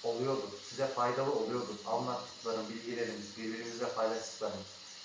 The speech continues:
ve geri dönüşüm yapan insanlara, bizimle iletişime geçenlere teşekkür ederim. Geçen yıl, ondan önceki yıl, bu, bu yıl,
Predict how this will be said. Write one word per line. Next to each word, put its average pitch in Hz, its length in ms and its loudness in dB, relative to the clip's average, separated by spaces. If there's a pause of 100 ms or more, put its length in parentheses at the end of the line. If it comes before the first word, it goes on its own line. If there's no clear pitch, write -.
(140)
ve 165 60 4
geri 147 300 6
dönüşüm 160 360 0
yapan 143 220 0 (100)
insanlara, - 380 -4 (100)
bizimle 147 520 2
iletişime 131 380 -2
geçenlere 110 640 -2 (440)
teşekkür 147 400 -2
ederim. - 300 2 (560)
Geçen 139 360 2
yıl, 135 220 0
ondan 139 360 4
önceki 139 340 -2
yıl, 135 100 -2
bu, 147 520 -2
bu 160 60 4
yıl, 143 180 6